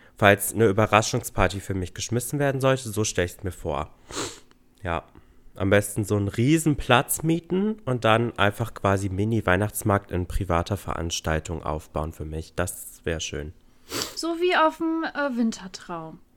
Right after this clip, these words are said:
Speaker 2: Weißt du, so eine kleine Eisfläche dazu,
Speaker 1: Mhm.
Speaker 2: so ein paar Bühnen.
Speaker 1: Genau.
Speaker 2: Oh Gott,
Speaker 1: Ja,
Speaker 2: mir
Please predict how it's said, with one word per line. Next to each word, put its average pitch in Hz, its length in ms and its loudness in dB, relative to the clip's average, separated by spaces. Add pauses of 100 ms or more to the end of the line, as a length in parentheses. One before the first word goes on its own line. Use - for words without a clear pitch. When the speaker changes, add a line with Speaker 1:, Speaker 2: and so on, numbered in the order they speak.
Speaker 2:
Weißt 359 280 0
du, 415 60 0
so 269 140 0
eine 247 140 4
kleine 190 380 -4
Eisfläche 339 600 -4
dazu, 254 680 -6 (440)
Speaker 1:
Mhm. 180 360 2
Speaker 2:
so 247 120 -6
ein - 40 -10
paar 214 180 -2
Bühnen. 302 840 6 (840)
Speaker 1:
Genau. 95 540 2 (1600)
Speaker 2:
Oh 233 160 -4
Gott, 208 120 -4
Speaker 1:
Ja, - 100 6
Speaker 2:
mir - 40 4